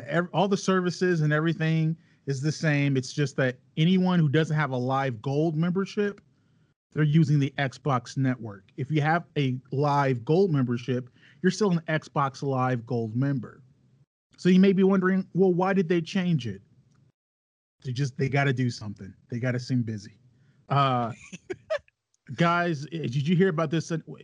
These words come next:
you, when you heard about this, did you think, "Oh, something drastic is going to happen"?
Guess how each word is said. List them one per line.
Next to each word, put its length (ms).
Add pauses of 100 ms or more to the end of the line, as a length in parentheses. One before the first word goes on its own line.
(160)
you, 60
when 140
you 80
heard 200
about 240
this, 160
did 120
you 60
think, 300
"Oh, 200
something 400
drastic 520
is 80
going 220
to 60
happen"? 440